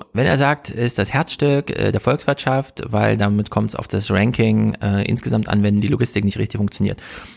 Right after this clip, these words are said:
Das ist ja schon so eine Argumentation, wie wir sie kennen. Wenn Tönnies sagt, also wenn ich kein Fleisch herstelle, dann fehlen ja den Deutschen die Kalorien und dann sterben die ja alle.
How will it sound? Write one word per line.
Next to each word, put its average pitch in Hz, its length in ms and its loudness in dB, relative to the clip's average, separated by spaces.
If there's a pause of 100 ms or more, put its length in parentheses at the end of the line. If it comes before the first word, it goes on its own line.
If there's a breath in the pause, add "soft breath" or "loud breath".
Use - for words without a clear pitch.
Das 107 100 2
ist 147 80 2
ja 165 100 4
schon 151 160 2
so 147 60 0
eine 139 120 0
Argumentation, 131 640 0
wie 123 100 0
wir 113 80 -2
sie 104 140 -4
kennen. 160 480 2 (560 loud breath)
Wenn 110 220 0
Tönnies 143 360 2
sagt, 123 360 2
also 104 120 2
wenn 101 100 2
ich 85 160 0
kein 101 200 0
Fleisch 131 400 2
herstelle, 113 680 0
dann 98 200 0
fehlen 123 240 0
ja 104 100 2
den 104 220 2
Deutschen 101 340 0
die - 80 -2
Kalorien 107 520 0
und 101 80 2
dann 98 120 2
sterben 107 360 2
die 76 80 -8
ja 78 140 -6
alle. 87 280 -4